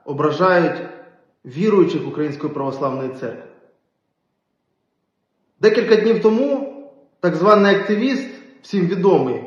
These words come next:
біля Києво-Печерської лаври, прихожанина Української Православної Церкви, який з Бахмута відправляє в Бахмут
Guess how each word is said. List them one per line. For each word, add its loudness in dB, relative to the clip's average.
біля 4
Києво-Печерської 2
лаври, 4
прихожанина 2
Української 2
Православної 2
Церкви, 2
який 2
з -4
Бахмута 0
відправляє 2
в -4
Бахмут 2